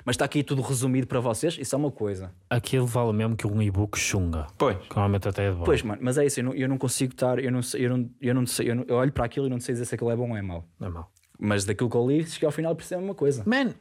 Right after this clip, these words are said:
Speaker 2: é mau porque, imagina, porque teórica, aquilo é para quem não tem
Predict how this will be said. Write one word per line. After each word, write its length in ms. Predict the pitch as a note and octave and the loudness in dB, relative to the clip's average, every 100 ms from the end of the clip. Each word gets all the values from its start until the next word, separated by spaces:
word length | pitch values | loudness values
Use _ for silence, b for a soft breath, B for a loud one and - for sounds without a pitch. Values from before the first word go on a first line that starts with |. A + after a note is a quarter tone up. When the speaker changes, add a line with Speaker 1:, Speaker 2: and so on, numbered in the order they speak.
| _ | _
Speaker 2:
é 140 | - F3 | -2 2
mau 320 | E3 C#3+ D3+ | 2 2 0
porque, 320 | D#3 F#3 - | 0 -2 0
imagina, 500 | F3+ E3+ D#3 B2+ B2 - - | 0 2 2 2 0 -6 -6
porque 420 | D#3+ D3+ - D#3+ - - | -2 -2 2 0 0 -2
teórica, 400 | E3 E3 D#3+ D3 D3 | 0 0 0 -2 -2
aquilo 240 | - E3 | 0 0
é 20 | |
para 140 | D#3 D#3 | 0 -2
quem 140 | C#3+ | 0
não 100 | C#3 | -2
tem 340 | - A2+ G#2 | -2 -2 -2